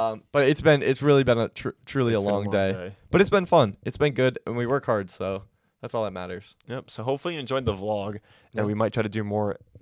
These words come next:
Speaker 2: content like that.
Speaker 1: Yeah. Uh, again, O three, um, O three F M on manscaped dot com, twenty percent off and free shipping, uh, they're doing a big sale this weekend, uh, of when you're watching this. So if you get something, D M us on Instagram
Speaker 2: <sighs>
Speaker 1: showing that you got it.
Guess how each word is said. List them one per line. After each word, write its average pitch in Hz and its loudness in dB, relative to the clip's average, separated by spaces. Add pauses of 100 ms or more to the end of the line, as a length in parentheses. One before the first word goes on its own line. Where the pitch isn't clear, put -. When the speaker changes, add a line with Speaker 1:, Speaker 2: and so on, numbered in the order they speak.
(140)
Speaker 2:
content 104 -4
like 98 -10
that. 95 -10 (260)
Speaker 1:
Yeah. 123 2 (140)
Uh, 127 6
again, 139 2 (120)
O 131 2
three, 139 2 (200)
um, 117 6 (160)
O 135 4
three 151 4
F 139 4
M 131 4
on 120 2
manscaped 117 0
dot 110 4
com, 107 0
twenty 120 -4
percent 120 -4
off 101 -4
and 113 -12
free 113 -4
shipping, 117 -2
uh, 92 0
they're 98 -6
doing 104 -6
a 95 -4
big 98 -8
sale 147 4
this 113 -6
weekend, 110 -2
uh, 92 -2
of 98 -12
when 98 -4
you're 95 -4
watching 92 -2
this. 98 -4 (200)
So 107 0
if 113 -2
you 117 -8
get 127 0
something, 117 -4
D 104 0
M 107 2
us 113 -2
on 107 -2
Instagram 135 -6
Speaker 2:
<sighs> - -
Speaker 1:
showing 104 -6
that 92 -4
you 101 -8
got 98 -4
it. 104 -12